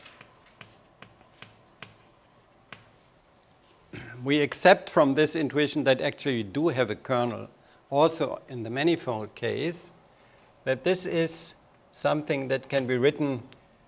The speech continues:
now in the right coordinates. So let me call these coordinates x and y, and we are based at x, x is fixed,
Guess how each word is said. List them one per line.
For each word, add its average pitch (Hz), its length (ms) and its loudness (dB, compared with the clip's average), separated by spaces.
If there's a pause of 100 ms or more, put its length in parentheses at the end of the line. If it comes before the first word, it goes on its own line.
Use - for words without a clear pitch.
(300)
now 139 200 6
in 147 100 4
the 139 120 4
right 160 440 6 (420)
coordinates. 135 1000 2 (140)
So 127 80 -2
let 123 180 0
me 120 100 -8 (220)
call 123 220 4
these 113 220 -8
coordinates 110 580 -6 (960)
x - 420 -10 (120)
and 113 260 -10
y, 120 600 0
and 135 220 -6 (220)
we 135 140 -2
are 123 80 0
based 143 680 -2 (1040)
at 120 140 -8
x, 175 380 0
x - 300 -6
is 127 200 -10 (680)
fixed, - 520 -6